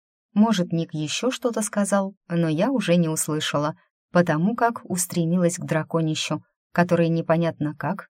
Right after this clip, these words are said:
оказался здесь». Как выяснилось, через пару минут он просто зашел, обогнул витрину, поднял откидную стойку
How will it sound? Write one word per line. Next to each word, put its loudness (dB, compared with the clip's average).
оказался -2
здесь». -2
Как 2
выяснилось, 2
через -4
пару 0
минут -2
он 0
просто 0
зашел, -2
обогнул 6
витрину, 0
поднял 2
откидную 0
стойку -2